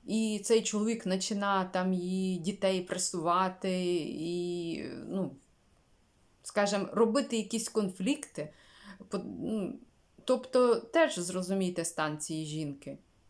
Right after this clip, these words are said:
Тобто в неї є діти, яких вона виростила, з якими вона прожила своє життя, тобто це її кров, плоть,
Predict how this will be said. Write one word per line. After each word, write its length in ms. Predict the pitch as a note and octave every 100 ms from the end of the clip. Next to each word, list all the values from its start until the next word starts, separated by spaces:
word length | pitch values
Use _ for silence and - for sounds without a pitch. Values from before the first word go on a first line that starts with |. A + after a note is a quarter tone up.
| _
Тобто 340 | - G3+ - F#3
в 60 |
неї 360 | F3+ C#4 C#4+ G3+
є 80 | F3+
діти, 400 | D#3+ E3 - D#3+
яких 360 | G3 G3 D#4 A3+
вона 220 | G3 E3+
виростила, 560 | E3 F#3+ F#3+ - D#3+
з 80 | E3
якими 300 | G#3+ E4 D#4
вона 200 | C4+ C4
прожила 440 | B3 A3+ A3 B3 A#3+
своє 300 | G3 G3 F#3
життя, 340 | F3+ G#3+ G#3+
тобто 280 | G3 F#3 F3+
це 240 | F3+ - F#3+
її 220 | F#3 D3
кров, 420 | - F3 D3+ -
плоть, 360 | D#3 F#3+ A#3